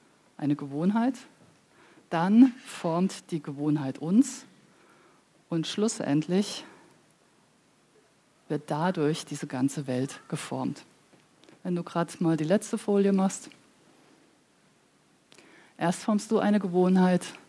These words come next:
dann formt die Gewohnheit dich und durch dich wird tatsächlich Gottes Reich in dieser Welt geformt. Mega Auswirkung. Es gibt eine schöne Geschichte von den Wüstenvätern.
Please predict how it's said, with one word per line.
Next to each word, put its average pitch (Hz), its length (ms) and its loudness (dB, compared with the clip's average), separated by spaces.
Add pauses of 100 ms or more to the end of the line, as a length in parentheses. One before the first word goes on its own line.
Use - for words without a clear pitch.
(160)
dann 160 240 4
formt 175 280 0
die 175 40 -4
Gewohnheit 151 520 2
dich 208 260 6
und 175 140 2
durch 165 180 0
dich - 400 -2 (880)
wird 185 380 2
tatsächlich 170 760 -2 (1080)
Gottes - 400 -10
Reich 143 240 -6
in 165 80 -4
dieser 131 300 -10
Welt 120 220 -12
geformt. - 540 -20 (760)
Mega 160 680 0 (480)
Auswirkung. 120 680 -16 (2000)
Es - 80 -16
gibt 214 160 6
eine 190 220 8
schöne 208 260 8
Geschichte 185 460 4
von 160 160 0
den 143 160 8
Wüstenvätern. 156 840 4